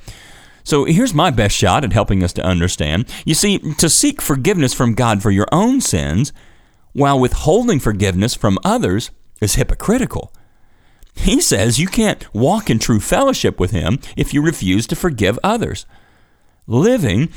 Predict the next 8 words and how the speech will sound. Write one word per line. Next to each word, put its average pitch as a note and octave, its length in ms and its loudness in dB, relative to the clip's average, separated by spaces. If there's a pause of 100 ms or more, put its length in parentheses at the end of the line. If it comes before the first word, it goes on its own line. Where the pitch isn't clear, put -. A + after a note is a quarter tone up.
(100)
with A#2 140 0
unforgiveness A#2 800 0 (100)
is F#2 160 -2
living F#2 320 2
in A2 280 0
disobedience C#3 880 0
to G2 100 -2
God. D#2 320 -6